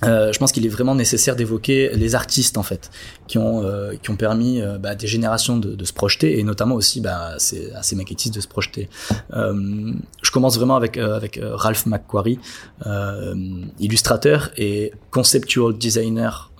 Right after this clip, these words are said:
euh, en anglais dans le texte. Euh, c'est vraiment comme ça qu'on le, qu'on, qu'on le, qu'on le trouve aussi sur Internet, en tout cas son, son métier. Euh, c'est vraiment lui qui a dessiné le premier masque de Dark Vador, les premiers croquis, euh, qui ressemblait, <laughs> qui ressemblait pas vraiment à celui qu'on connaît aujourd'hui. On a failli passer à côté d'un,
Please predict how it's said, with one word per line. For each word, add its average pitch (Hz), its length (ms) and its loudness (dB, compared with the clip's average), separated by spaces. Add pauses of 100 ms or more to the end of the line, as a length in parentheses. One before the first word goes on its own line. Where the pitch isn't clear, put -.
euh, 107 40 -6 (440)
en 101 180 0
anglais 101 240 0
dans 92 100 -4
le 92 60 -6
texte. - 480 -4
Euh, - 40 -10 (560)
c'est - 160 -4
vraiment 101 180 0
comme 98 140 -2
ça 107 140 0
qu'on 110 160 -8
le, 90 160 -6 (600)
qu'on, 98 260 -4
qu'on 98 160 -8
le, 90 300 -4
qu'on - 140 -10
le 90 80 -4
trouve 113 220 0
aussi 104 180 -2
sur - 140 -2
Internet, 95 360 -4
en - 20 -12
tout - 100 -14
cas 107 100 -8
son, - 280 -6
son - 160 -10
métier. 98 380 -2 (600)
Euh, 101 200 2
c'est - 180 2
vraiment 113 240 2
lui 123 120 2
qui 123 80 2
a 110 40 0
dessiné 107 340 0
le 104 60 -4
premier 104 220 -2
masque 104 240 -2
de 98 100 -4
Dark 95 220 -4
Vador, 110 300 0
les 113 80 0
premiers 101 300 -4
croquis, 143 360 -2 (540)
euh, 92 680 -4
qui 92 300 -6
ressemblait, 90 760 -2
<laughs> 101 60 -6
qui - 120 2
ressemblait 101 340 0
pas 139 160 2
vraiment 131 280 2
à 120 40 2
celui 120 240 2
qu'on 113 120 -2
connaît 110 160 0
aujourd'hui. 107 480 0
On 107 100 0
a 92 40 -2
failli 101 220 -6
passer - 260 -2
à 107 40 -6
côté 107 220 0
d'un, 95 340 -4